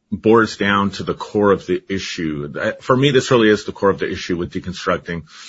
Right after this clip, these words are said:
And that is, I wanna talk about deconstruction and the existential crisis that comes as a result of deconstruction. And I don't hear a lot of people talk about it, like I said.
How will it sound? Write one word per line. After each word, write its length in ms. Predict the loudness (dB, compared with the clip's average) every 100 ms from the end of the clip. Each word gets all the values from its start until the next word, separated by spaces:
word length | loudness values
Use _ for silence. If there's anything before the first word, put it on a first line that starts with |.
| -20 -20 -20 _ -2
And 120 | 2
that 100 | 4
is, 160 | 4 2
I 40 |
wanna 140 | -2 0
talk 220 | 0 0
about 300 | 0 0 0
deconstruction 1040 | -2 0 -4 -4 0 0 0 -4 -2 -4 _ _ _ _ _ _ -14 -2
and 160 | 0
the 220 | 0 -4 -2
existential 920 | -2 -2 -4 -4 -4 -2 -2 -4 -12
crisis 1080 | -12 -4 0 0 0 -4 -6 -6 -10 -14 -18 _ _ _ _ _ _ _ -4
that 220 | -4 -2
comes 320 | 0 0 0
as 100 | -4
a 80 | 0
result 540 | 0 0 -2 -2 -4
of 320 | -4 -4 -10 -16
deconstruction. 800 | -10 -8 -8 -6 -4 -4 -8 -20 _ _ _ _ _ _ _ _ _ _ _ -6
And 80 | -2
I 60 | -2
don't 460 | 2 0 0 -2
hear 100 | 0
a 60 | 2
lot 140 | 2
of 60 | -2
people 180 | -6 -4
talk 240 | -4 -4
about 200 | -6 -6
it, 100 | -6
like 120 | -10
I 40 | -10
said. 300 | -4 -4